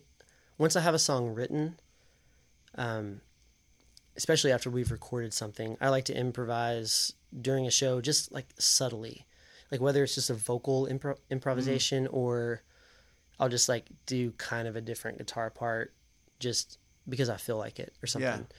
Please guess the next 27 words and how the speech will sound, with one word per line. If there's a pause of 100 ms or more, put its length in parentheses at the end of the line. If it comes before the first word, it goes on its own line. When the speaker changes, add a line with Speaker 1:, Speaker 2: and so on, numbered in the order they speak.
(300)
Speaker 1:
So
it's
nothing,
we
don't
really
do,
like, (340)
long
form
improv
or (1040)
just,
like, (220)
this
song,
or (240)
there
are
a
couple
of
songs
that
end
in,
like,